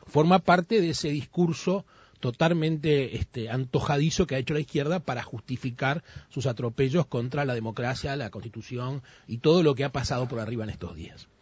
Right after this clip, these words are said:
En lo que respecta a Bonilla en sí mismo también, hay que entender que es el estado de ánimo de un militar más, de los tantos, que se sienten totalmente traicionados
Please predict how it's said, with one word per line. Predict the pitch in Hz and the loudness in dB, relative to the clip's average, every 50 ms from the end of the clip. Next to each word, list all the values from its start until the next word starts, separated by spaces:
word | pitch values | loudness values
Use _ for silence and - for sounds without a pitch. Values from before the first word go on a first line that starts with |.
| - - - - - - - | -20 -20 -20 -20 -14 -2 0
En | 180 196 | 4 4
lo | 214 208 | 4 6
que | 208 214 | 6 6
respecta | 220 226 202 - 277 302 - - 262 190 | 8 8 6 6 6 4 4 6 8 8
a | 170 | 10
Bonilla | 151 147 156 180 220 233 196 175 | 10 10 10 10 10 10 8 6
en | 143 120 | 6 4
sí | - 131 131 | 2 4 6
mismo | 170 196 180 185 160 123 | 6 8 8 6 4 2
también, | 113 113 117 117 135 175 180 165 - | 0 -2 -4 -2 0 0 0 0 0
hay | - 233 254 | 0 -2 0
que | - 277 | 0 0
entender | 247 165 160 143 135 156 190 - | 0 0 -2 -2 -2 -2 -4 -2
que | - - | -4 -6
es | - - | -4 -4
el | 135 | -4
estado | 120 - - 214 220 214 | -4 -4 -2 -2 0 0
de | 175 165 | 0 0
ánimo | 180 196 202 202 196 196 175 - _ - - - - - | 0 2 0 0 0 -2 -4 -6 _ -20 -20 -20 -14 -6
de | 131 135 175 | 2 2 4
un | 240 262 254 | 4 4 4
militar | 220 180 147 143 123 170 170 180 | 2 2 2 0 0 2 2 2
más, | 165 143 135 127 120 - | 2 0 0 -2 -2 -2
de | - 117 | -2 -4
los | 135 117 - - | -4 -4 -4 0
tantos, | - 220 180 139 120 110 104 - 117 127 - - _ _ _ _ _ _ _ _ _ _ | 2 2 2 4 2 -2 -4 -6 -8 -10 -10 -14 _ _ _ _ _ _ _ _ _ _
que | - 185 - | -4 -2 2
se | - 214 | 4 2
sienten | - - 247 285 294 - 294 262 190 | 4 4 2 2 2 2 0 0 2
totalmente | - 180 - - 240 269 269 226 208 233 214 - 247 | 2 2 2 4 2 2 4 2 2 0 0 -2 -4
traicionados | 170 - 147 139 131 127 - - 139 139 147 165 160 143 127 123 135 185 170 - - | -4 -2 -2 -2 -2 -2 -4 -2 -2 0 2 4 4 4 4 2 0 -2 -6 -8 -16